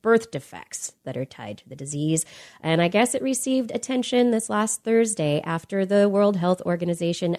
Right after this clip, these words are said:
updated the guidance that it has issued to clarify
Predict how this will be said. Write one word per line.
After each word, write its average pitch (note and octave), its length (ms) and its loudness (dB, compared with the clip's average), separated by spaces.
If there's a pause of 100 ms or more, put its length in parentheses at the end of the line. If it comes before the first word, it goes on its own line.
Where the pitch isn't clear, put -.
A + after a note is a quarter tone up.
updated F3 920 2
the D3 280 -8
guidance E3 580 0
that D3 140 -6
it C#3 100 -4
has C#3+ 220 -8 (240)
issued D#3 480 -2 (480)
to - 80 -18
clarify E3+ 960 -2